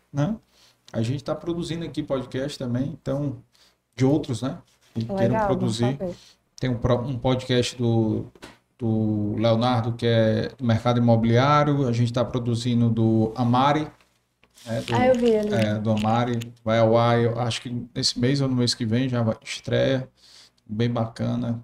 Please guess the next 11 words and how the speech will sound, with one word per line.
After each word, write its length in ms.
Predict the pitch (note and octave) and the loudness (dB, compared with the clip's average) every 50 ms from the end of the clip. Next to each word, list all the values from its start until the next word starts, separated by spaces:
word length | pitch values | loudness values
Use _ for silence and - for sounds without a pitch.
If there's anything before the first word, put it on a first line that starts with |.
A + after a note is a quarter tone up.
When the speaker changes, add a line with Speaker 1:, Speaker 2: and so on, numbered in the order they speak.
| - | -12
Speaker 1:
também 320 | - B2+ B2 A#2 A2+ A#2 A#2 | -12 -8 -4 -4 -2 -2 0
um 300 | A#2 A#2 A#2+ A#2 G#2+ G#2+ - - _ _ _ _ | 0 0 0 0 0 -2 -6 -10 _ _ _ _
desafio 360 | _ - A#2 A2+ A2 - B2 A#2 | _ -2 -2 -2 0 -2 -2 0
legal, 560 | A2+ A2+ A2 A2+ A2+ A2+ A2+ A#2 A#2+ - - - - - _ _ _ _ _ _ - - - _ - | 0 0 0 0 0 0 0 -2 -4 -6 -14 -20 -20 -20 _ _ _ _ _ _ -20 -20 -20 _ -6
mas 400 | A#2 G#2+ G#2+ A2 A2 A2 A2 - | -4 -2 0 0 0 0 -2 -4
que 140 | - - A#2+ | -4 -4 -2
a 60 | A2+ | -2
gente 240 | A2 A2 A#2 A#2 - | 0 -2 -2 -2 -2
tá 120 | - A#2+ | -2 0
ajudando 400 | A#2 A2 G#2+ A#2 A2+ A2+ A2 A2 | 0 0 0 0 2 2 4 4
aí 500 | A2 G#2+ G#2+ A2 A2+ A2+ A2+ G#2 F#2+ - | 4 4 4 2 4 4 2 2 0 -4